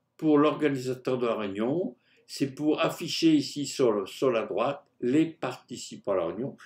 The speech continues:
et en particulier pour voir quand un participant lève la main.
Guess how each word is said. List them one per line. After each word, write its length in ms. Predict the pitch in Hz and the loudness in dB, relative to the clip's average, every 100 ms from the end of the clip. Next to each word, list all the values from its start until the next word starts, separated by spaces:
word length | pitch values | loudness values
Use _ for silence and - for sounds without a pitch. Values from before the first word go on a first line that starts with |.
| - | -6
et 40 | 120 | -4
en 40 | |
particulier 480 | - 82 - 90 135 | -4 -6 -10 -2 -2
pour 200 | 131 85 | -2 -4
voir 380 | 90 107 131 - _ _ - | -2 -2 -4 -12 _ _ -8
quand 240 | 120 - | -4 0
un 80 | 120 | 0
participant 960 | - 123 - - - - - 120 143 - - | 0 -4 -6 -12 -12 -10 -2 0 0 -4 0
lève 260 | 135 165 127 | 6 6 6
la 140 | 98 | 0
main. 160 | 76 | -2